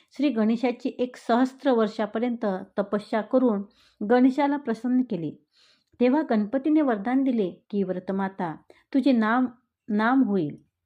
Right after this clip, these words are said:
आणि तुझे ठाई माझा जन्म होईल." कालमानाकरिता तिची निर्मिती झाल्यामुळे तिने ब्रह्मदेवाची आज्ञा घेऊन आपल्या कार्याला सुरुवात केली. त्यासाठी तिने तिथीरूप धा-, देह धारण केला.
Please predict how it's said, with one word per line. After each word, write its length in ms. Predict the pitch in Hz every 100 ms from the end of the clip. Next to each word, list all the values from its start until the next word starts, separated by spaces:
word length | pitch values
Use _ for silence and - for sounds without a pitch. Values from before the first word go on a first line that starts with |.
| _
आणि 440 | - 190 185 175 180 _ _ -
तुझे 220 | 190 196
ठाई 440 | 196 208 214 196 202 -
माझा 240 | 196 190
जन्म 340 | 180 175 165 208
होईल." 380 | 190 156 139 - _ _ _ _ _ 269
कालमानाकरिता 1120 | 285 320 311 269 247 240 262 262 247 208 196 _ _ _ _ _ _ 285
तिची 280 | 269 294
निर्मिती 500 | 254 233 196 214 220
झाल्यामुळे 640 | 202 196 190 202 262 247 202 - _ _
तिने 200 | 294 311
ब्रह्मदेवाची 760 | 311 233 208 226 233 269 269 285
आज्ञा 320 | 233 185 196
घेऊन 420 | 202 254 214 196 202
आपल्या 340 | 190 196 226
कार्याला 440 | 226 190 180 180 196
सुरुवात 380 | - 165 180 202 -
केली. 260 | 160 147 _ _ _ _ _ _ _ _ _ - 143
त्यासाठी 480 | 175 160 180 175 185
तिने 520 | 165 190 202 175 165 _ - - _ _ 262
तिथीरूप 640 | 262 320 311 294 269 - 196
धा-, 480 | 190 190 185 185 180
देह 320 | - 208 247 254
धारण 380 | 185 180 196 196
केला. 240 | 170 147